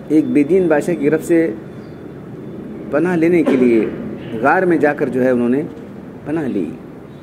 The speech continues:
और दुआ की, "ए हमारे परवरदिगार, हमको अपने पास से रहमत का सामान अता फरमा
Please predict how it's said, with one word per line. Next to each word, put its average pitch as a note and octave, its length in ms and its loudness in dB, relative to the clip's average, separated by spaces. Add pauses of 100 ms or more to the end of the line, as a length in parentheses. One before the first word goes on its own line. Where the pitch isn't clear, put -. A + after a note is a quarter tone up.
(800)
और C#3+ 100 2
दुआ D3+ 260 4
की, G3 320 0 (320)
"ए D#3+ 80 2
हमारे D#3 280 2
परवरदिगार, D3+ 640 2 (400)
हमको D#3+ 300 0
अपने C#3+ 180 -2
पास D3+ 300 -2
से E3 80 0
रहमत D3+ 280 0
का D#3+ 100 -2
सामान C#3 260 -2
अता B2+ 180 -2
फरमा A2+ 380 -2